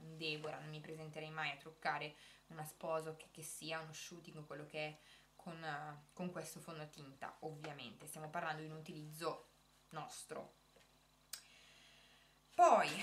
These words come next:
allora, mascara. Allora, questi, ehm,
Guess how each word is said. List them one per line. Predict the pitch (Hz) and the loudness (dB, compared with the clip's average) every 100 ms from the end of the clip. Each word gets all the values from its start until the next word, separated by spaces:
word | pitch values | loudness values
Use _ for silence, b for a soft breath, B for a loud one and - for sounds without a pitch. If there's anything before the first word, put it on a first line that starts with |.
| B B B 247 | B B B 0
allora, | 254 190 175 175 | 2 4 4 4
mascara. | 247 285 - - - 208 190 185 185 180 180 185 190 B - - - - - - - - - - - - - - - - - - - - - - - - - - - - - - - B B B B B B | 2 0 -2 -2 2 2 4 4 4 6 6 6 4 B -2 -2 -4 -10 -18 -20 -20 -20 -20 -20 -20 -20 -20 -14 -10 -10 -10 -10 -8 -8 -10 -20 -20 -20 -20 -16 -14 -14 -18 -8 -6 B B B B B B
Allora, | - 196 180 | 6 8 8
questi, | 269 311 - - 403 440 - | 6 4 4 -2 -2 0 2
ehm, | 202 196 180 175 170 170 165 165 160 160 165 160 160 156 156 156 156 156 156 156 | 4 8 8 6 0 -8 -8 -8 -8 -8 -10 -8 -8 -6 -6 -6 -6 -6 -6 -8